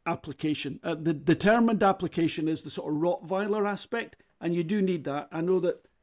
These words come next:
when I, when I think back to my time as a team manager, all the, all the really great wins we had was when I was behaving, as you might say, like a Rottweiler. I think I was just being determined,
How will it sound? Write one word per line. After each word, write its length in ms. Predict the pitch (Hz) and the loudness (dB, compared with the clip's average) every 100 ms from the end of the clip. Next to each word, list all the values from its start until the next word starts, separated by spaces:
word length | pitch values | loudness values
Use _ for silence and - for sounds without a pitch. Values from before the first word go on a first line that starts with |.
| _ - - | _ -20 -6
when 120 | 156 | -4
I, 60 | 170 | -2
when 160 | 165 | 0
I 60 | 185 | 0
think 260 | - 165 | 0 -2
back 200 | 160 151 - | -2 -4 -2
to 60 | |
my 180 | 160 165 | -2 -2
time 300 | - 165 165 | -4 -4 -2
as 100 | 147 | -2
a 40 | 147 | -4
team 200 | - 151 | -2 -2
manager, 400 | 160 160 143 147 | 0 -2 -2 -4
all 280 | 151 175 175 | 0 0 2
the, 280 | 160 156 - | 0 -2 -2
all 200 | - 180 | -2 -2
the 120 | 165 151 | 0 0
really 340 | 170 170 160 | 0 2 0
great 380 | 127 175 180 160 | -2 0 0 0
wins 340 | 165 175 151 | 0 0 0
we 100 | 156 | -2
had 320 | 147 160 147 | -2 -2 -2
was 220 | 131 147 165 | -4 -6 -4
when 120 | 156 | -2
I 100 | 156 | -2
was 140 | 151 | -2
behaving, 460 | 147 151 165 156 147 | -4 -2 0 0 0
as 140 | 147 | 0
you 80 | 156 | 0
might 240 | 156 151 135 | 0 -2 -4
say, 180 | - 156 | -4 -2
like 240 | 147 147 | -4 -4
a 40 | |
Rottweiler. 560 | 147 156 143 156 151 143 | -4 -4 -4 -4 -4 -4
I 80 | 147 | -4
think 240 | 160 151 | -4 -4
I 80 | 147 | -4
was 120 | 143 | -4
just 220 | 139 135 | -6 -6
being 180 | 151 143 | -2 0
determined, 580 | 143 - 160 180 160 131 | -2 -4 -2 0 0 -2